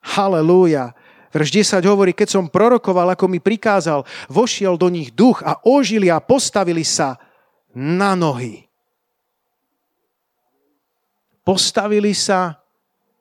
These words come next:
na nohy. Viete, aký je záver príbehu z Jána jedenásť? A mŕtvy vyšiel.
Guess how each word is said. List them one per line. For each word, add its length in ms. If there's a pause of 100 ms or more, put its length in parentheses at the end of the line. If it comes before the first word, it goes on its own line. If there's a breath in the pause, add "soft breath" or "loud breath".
na 240
nohy. 520 (1500)
Viete, 320
aký 240
je 160
záver 400 (320 soft breath)
príbehu 720
z 240
Jána 320
jedenásť? 720 (2250)
A 160
mŕtvy 360
vyšiel. 640